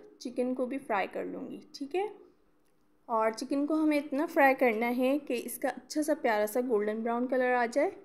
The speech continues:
और जब एक साइड से अच्छा सा प्यारा सा गोल्डन ब्राउन कलर आ जाएगा तो फिर मैं पलट कर दूसरी साइड से गोल्डन ब्राउन कर लूँगी। ठीक है, और आप इस रेसिपी के हर स्टेप को फॉलो कीजिएगा,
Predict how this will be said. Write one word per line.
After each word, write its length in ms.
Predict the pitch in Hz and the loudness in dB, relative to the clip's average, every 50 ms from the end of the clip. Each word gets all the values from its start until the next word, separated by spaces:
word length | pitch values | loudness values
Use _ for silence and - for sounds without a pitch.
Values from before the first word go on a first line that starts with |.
| - _ _ _ _ _ _ _ | -20 _ _ _ _ _ _ _
और 200 | 240 220 220 220 | 0 2 2 4
जब 220 | 214 254 254 247 247 | 4 4 2 2 0
एक 140 | 254 302 302 | -2 -4 -4
साइड 300 | - - 320 277 254 262 | 0 2 4 6 6 4
से 240 | 262 - - 294 294 | 2 0 2 2 4
अच्छा 260 | - - 254 - - 269 | 4 2 0 -4 -6 -4
सा 120 | - 277 | -4 -4
प्यारा 300 | 262 - 254 240 220 214 | 0 2 2 4 4 2
सा 140 | 220 - 247 240 | 2 0 -2 0
गोल्डन 380 | 226 220 214 226 262 285 285 | 2 2 2 2 2 0 2
ब्राउन 220 | 294 277 262 262 262 | 2 0 0 0 0
कलर 240 | 277 262 262 254 | 0 0 2 2
आ 100 | 254 247 240 | 2 2 2
जाएगा 320 | 247 240 226 233 247 247 | 0 0 0 0 0 -2
तो 120 | 247 254 277 | -4 -6 -6
फिर 160 | - 269 247 | -4 -4 -2
मैं 160 | 247 247 240 247 | -2 -2 -4 -2
पलट 340 | - 220 208 202 196 202 - | -2 -2 -2 -2 -2 -4 -4
कर 140 | - 254 262 | -2 -2 -2
दूसरी 320 | 240 226 233 247 - 240 | -2 -4 -6 -6 -6 -6
साइड 280 | 240 - 226 214 202 196 | -4 -2 -2 -2 -2 -2
से 220 | - - 262 262 392 - - - - - _ _ _ _ - | -2 0 0 0 0 0 -4 -12 -20 -20 _ _ _ _ 2
गोल्डन 320 | 233 220 220 220 220 220 | 4 4 4 4 0 -2
ब्राउन 260 | 214 220 202 185 190 196 | -2 -2 -2 -2 -4 -4
कर 160 | - 196 190 | -4 -4 -4
लूँगी। 340 | 185 185 190 180 180 190 - - - - _ _ _ _ _ _ _ _ _ _ - | -4 -6 -8 -10 -12 -12 -14 -18 -20 -20 _ _ _ _ _ _ _ _ _ _ -10
ठीक 220 | - 302 294 - | -8 -6 -2 0
है, 120 | 392 320 285 | 2 2 2
और 280 | - - 247 240 240 | 2 2 2 2 2
आप 360 | 214 - - 247 269 302 302 - | 2 2 4 4 4 4 4 2
इस 220 | 294 302 - - | -2 -4 -2 0
रेसिपी 420 | 254 226 226 - 254 240 - 262 254 | 2 2 2 0 -4 -6 -6 -6 -2
के 120 | - 294 294 - | 0 0 -2 0
हर 220 | - 294 311 330 320 | 0 2 2 2 2
स्टेप 340 | - - 247 226 220 - - | 2 0 0 0 0 -2 -6
को 80 | 269 254 | -8 -8
फॉलो 360 | - - 233 220 220 220 233 | -4 -2 0 0 0 0 -2
कीजिएगा, 640 | 233 262 240 226 - 240 240 240 262 269 277 285 | -4 -6 -6 -4 -4 -4 -2 -2 -2 -2 -2 -4